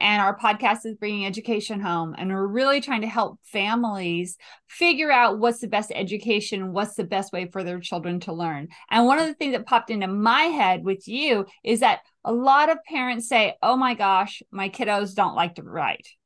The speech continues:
or "It's really hard to get them to write." And so that's where my brain went. At maybe some point along our conversation, you can say, "Oh, these kinds of things inspire kids to write." That would be a great way to kinda jump in here. But also tell us,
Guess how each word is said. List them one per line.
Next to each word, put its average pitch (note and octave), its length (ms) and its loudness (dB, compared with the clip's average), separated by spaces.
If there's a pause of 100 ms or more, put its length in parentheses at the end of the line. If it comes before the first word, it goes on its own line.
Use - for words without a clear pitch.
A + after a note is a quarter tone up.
(160)
or F#3+ 280 4
"It's G#3 380 -4
really A3 240 0
hard G3+ 420 2
to A#3 100 -4
get F#3+ 200 -4
them F3 160 -6
to E3+ 100 -6
write." C#3+ 320 -4 (280)
And G#3+ 160 4
so A3+ 200 4
that's B3 280 4
where B3 100 4
my G#3+ 360 4
brain C#4+ 340 -2
went. C#4 260 -2
At G3 180 -6
maybe A3+ 380 2
some B3 380 0
point A#3+ 280 -2
along G#3 380 -2
our G3 180 -4
conversation, G3 760 -4
you F#3+ 140 -4
can G#3 100 -2
say, F#3 240 0 (160)
"Oh, C#4 240 2
these B3 240 0
kinds B3 220 2
of G3 120 -8
things G#3+ 240 2
inspire G3 840 0
kids F3 380 -8
to E3+ 120 -4
write." D3 320 0
That E3 160 4
would F3 120 -4
be E3 120 -4
a D#3+ 40 -8
great F3 420 -2 (200)
way G3+ 260 2
to E3+ 120 2
kinda E3+ 460 -2
jump F#3 280 -4
in D#3+ 160 -4
here. D3+ 440 -6
But A#3 160 2
also D#4 300 4
tell D#4 180 2
us, D#4+ 120 -2